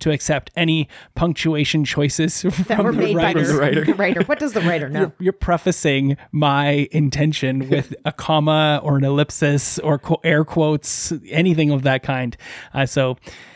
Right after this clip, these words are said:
Speaker 1: it's interesting to note, and Shakespeare himself has but one line of, uh,
Speaker 3: Stage
Speaker 1: of
Speaker 3: direction.
Speaker 1: stage
Speaker 3: Yeah.
Speaker 1: direction, period.
Speaker 2: Yep.
Speaker 1: In, what, like, thirty-five plays, right? So
Speaker 2: Yeah.
Speaker 1: that's, that's nuts to think. And the only reason that is, uh, Exit Man Pursued by Bear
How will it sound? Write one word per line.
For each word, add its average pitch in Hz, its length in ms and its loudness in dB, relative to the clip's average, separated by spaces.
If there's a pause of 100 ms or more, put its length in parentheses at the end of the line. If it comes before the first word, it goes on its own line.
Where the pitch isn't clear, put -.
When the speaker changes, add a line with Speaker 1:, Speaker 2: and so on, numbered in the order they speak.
(220)
Speaker 1:
it's - 200 -2
interesting 180 480 0
to 147 80 2
note, 139 360 2
and 147 180 2
Shakespeare 147 400 0
himself 139 400 0
has 139 180 0
but 135 160 -4
one 139 580 0 (180)
line 143 460 2
of, 139 400 0
uh, 135 420 0
Speaker 3:
Stage - 340 -2
Speaker 1:
of - 40 -6
Speaker 3:
direction. - 220 2
Speaker 1:
stage 165 260 2
Speaker 3:
Yeah. 139 80 4
Speaker 1:
direction, 147 340 2
period. 170 300 2
Speaker 2:
Yep. - 280 -2 (160)
Speaker 1:
In, 156 400 2
what, 151 280 -2 (100)
like, 156 180 -2
thirty-five 151 500 2
plays, 175 300 0
right? 139 280 0
So 139 420 2 (160)
Speaker 2:
Yeah. 226 260 0
Speaker 1:
that's, - 400 -4
that's 156 260 -2
nuts 160 400 0
to 151 120 0
think. 139 400 0 (200)
And 156 120 2
the 165 80 2
only 170 260 2
reason 160 400 2
that 139 180 2
is, 147 420 0
uh, 143 240 0
Exit 151 340 0
Man 147 220 2
Pursued 147 300 0
by 139 160 2
Bear 160 360 2